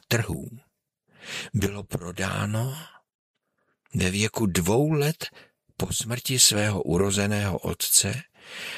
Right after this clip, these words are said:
a deset liber šterlinků bylo dáno králi jako kupní cena za ono dítě, jakož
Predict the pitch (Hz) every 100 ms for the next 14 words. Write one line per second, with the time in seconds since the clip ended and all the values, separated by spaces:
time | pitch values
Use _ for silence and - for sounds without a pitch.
0 | - - 85 107 - 175 - 165 160 147
1 | 135 - 117 131 156 180 - 95 107 160
2 | - - - - 92 92 85 95 107 107
3 | 90 98 95 101 127 127 107 - - -
4 | 139 - 185 185 175 - - 95 104 131
5 | - - - - 90 - 85 92 82 87
6 | 87 90 - - - 110 117 - _ _
7 | _ _ - - - - 98 98 - 98
8 | -